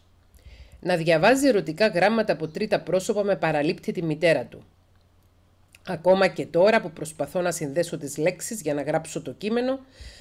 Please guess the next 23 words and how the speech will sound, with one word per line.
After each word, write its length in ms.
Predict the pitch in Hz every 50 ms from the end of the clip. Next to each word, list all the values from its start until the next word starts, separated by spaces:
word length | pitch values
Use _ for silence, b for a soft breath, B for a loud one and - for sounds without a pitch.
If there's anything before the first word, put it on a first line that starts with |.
| B B B
τα 100 | B 175
χέρια 380 | 165 - 240 240 233 214 226 220
μου 100 | 208 185
μουδιάζουν 680 | 165 156 147 135 139 165 202 240 247 226 226 240 226 208
και 80 | 185
έχω 180 | 180 180 - 196
έναν 220 | 175 165 151 147
κόμπο 260 | 156 160 160 156 160
στο 180 | 156 - - 147
λαιμό. 400 | 135 131 127 120 117 113 107 107 _ _ _ _ _ _ _ _ _ b b b b b b b b b b b
Όταν 420 | 233 285 311 226 254 226 202 175
ζεις 220 | 160 226 240 233
σε 100 | - 214
ένα 160 | 208 220 214 -
περιβάλλον 600 | 175 160 151 151 147 175 190 190 175 160 151 147
που 80 | 151
τα 140 | 151 151 151
ψέματα 440 | - - - 208 202 190 180 185 190
είναι 140 | 196 196 185
περισσότερα 680 | - 165 151 143 - - - 226 226 220 214 180 165
από 120 | 156 156 151
τις 220 | 147 143 - -
αλήθειες, 600 | 143 143 156 156 156 - - 151 131 - -